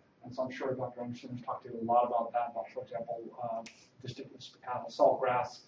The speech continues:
uh, really has a competitive edge in, in very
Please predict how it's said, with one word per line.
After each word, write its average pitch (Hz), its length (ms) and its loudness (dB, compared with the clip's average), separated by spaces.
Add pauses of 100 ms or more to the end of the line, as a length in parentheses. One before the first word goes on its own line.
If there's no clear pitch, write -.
(360)
uh, 123 220 4 (1080)
really 160 280 12
has 147 180 8
a - 40 -2
competitive 120 480 -4 (100)
edge 180 500 8
in, 135 220 2
in 127 160 0
very 143 320 8